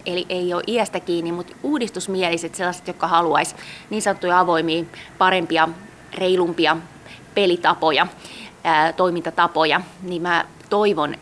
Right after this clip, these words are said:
että he jaksaa toimia niiden eteen, eikä lähtis mukaan vääränlaisiin toimintatapoihin, jota varmaan yritetään joissain tilanteissa ehkä siirtää sitten niille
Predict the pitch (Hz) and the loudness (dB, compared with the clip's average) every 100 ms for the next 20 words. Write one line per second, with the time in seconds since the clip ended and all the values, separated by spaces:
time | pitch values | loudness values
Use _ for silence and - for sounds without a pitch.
0 | - 165 - 165 190 175 156 - - 165 | -8 -6 -2 -2 0 0 0 0 2 2
1 | 185 - - - - 247 247 220 196 151 | 0 -12 -20 -20 0 6 8 6 4 2
2 | 175 - 180 196 180 147 190 - - - | 0 -6 -4 2 4 4 0 -8 -16 -6
3 | - 214 - 170 151 175 - 196 180 185 | 2 2 4 4 4 2 -2 -2 2 2
4 | 165 - 185 - - - 196 185 190 165 | 2 0 -6 -6 -12 -8 -4 0 4 6
5 | 160 165 - - - 185 170 170 170 170 | 4 0 -8 -10 -4 2 4 6 4 2
6 | 165 180 175 170 175 175 160 170 175 175 | 0 0 2 2 2 0 2 2 2 2
7 | 180 - - 185 185 175 170 - - - | -2 -6 -4 0 4 2 2 -10 -12 -4
8 | 196 175 180 202 196 208 - 208 175 170 | 2 2 4 2 2 -6 -2 0 2 0
9 | 165 175 165 175 - - - - 185 180 | 2 2 2 -2 -10 -20 -20 -6 0 0
10 | 180 170 170 175 175 196 226 226 208 165 | 2 0 2 2 0 -4 -4 -4 -4 -4
11 | 160 135 170 - 165 - 160 - - - | -2 0 0 -2 -6 -4 -4 -8 -20 -12
12 | 180 175 175 | -4 0 2